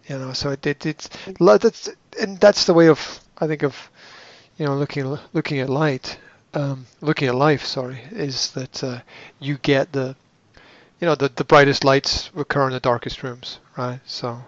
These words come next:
um, it's just the way that, uh, we live. The, the people, the people who help people the most are the people who have been through the biggest struggles themselves,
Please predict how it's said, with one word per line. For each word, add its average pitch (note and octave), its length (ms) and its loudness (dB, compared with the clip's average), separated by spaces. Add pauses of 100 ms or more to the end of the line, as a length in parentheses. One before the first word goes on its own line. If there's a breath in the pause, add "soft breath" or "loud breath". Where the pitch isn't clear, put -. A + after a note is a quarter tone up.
(140)
um, B2 280 -10 (1300)
it's - 320 -6
just - 180 -12
the C3+ 80 -8
way B2 160 -8
that, A#2+ 300 -14
uh, A#2 100 -8 (600 loud breath)
we C#3+ 100 0
live. D3 180 4
The, C#3+ 120 -2 (400 loud breath)
the F3 100 2
people, G3 320 4 (180 loud breath)
the - 80 6
people A3+ 320 10
who F3 140 8
help G3 280 10
people G3 260 6
the F3+ 100 6
most C#3 360 4
are D3+ 60 6
the D3+ 120 4
people C#3+ 320 0
who D3 140 0
have C#3+ 120 -2
been C#3+ 220 -4
through C#3+ 160 -6
the C3 80 -6
biggest C3+ 300 -4
struggles B2+ 420 -4
themselves, C3 640 -12